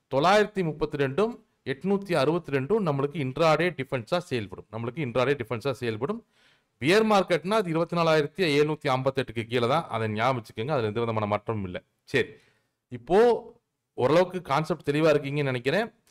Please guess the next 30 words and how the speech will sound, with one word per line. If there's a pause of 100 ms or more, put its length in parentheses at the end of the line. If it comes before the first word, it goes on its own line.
(240)
positive
opening
of
the
day
இருபத்தஞ்சாயிரத்தி
நூத்தி
முப்பத்தி
ரெண்டு,
positive
opening
of
the
day
கிடைக்கிற
பட்சத்துல
நம்ம
என்ன
பண்றோம்? (380)
புல்
மார்க்கெட்டோட
எண்ட்
பாயிண்டான
இருபத்தஞ்சாயிரத்தி
எட்நூத்தி
எண்பத்தி
ரெண்டு
நோக்கி
நகர
ஆரம்பிக்கிறோம்.